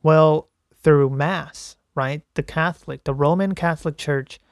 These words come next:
they, whenever they have the Lord's Supper, they call Jesus back into the bread, they call Jesus's blood back into the cup, and then they break the bread and they pour out,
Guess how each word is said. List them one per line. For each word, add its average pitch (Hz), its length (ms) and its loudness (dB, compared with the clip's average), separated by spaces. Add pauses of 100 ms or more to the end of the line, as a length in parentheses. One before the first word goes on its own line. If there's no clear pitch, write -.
(560)
they, 170 520 0 (840)
whenever 151 400 0
they 180 140 2
have 170 240 -2
the 170 100 4
Lord's 170 320 0
Supper, 165 480 -4 (260)
they 147 400 2
call 190 640 0 (340)
Jesus 165 500 -2
back 180 440 -6
into 180 280 -2
the 160 120 0
bread, 156 420 -4
they 180 100 -4
call 170 260 -2
Jesus's 151 680 -4
blood 160 380 -2
back 160 240 -4
into 165 260 -2
the 147 120 -4
cup, - 460 -6 (760)
and 160 160 2
then 175 140 2
they 170 120 4
break 147 480 -2
the 165 80 -4
bread 156 460 -2
and 156 120 -4
they 151 60 -2
pour 185 340 -2
out, 170 340 -4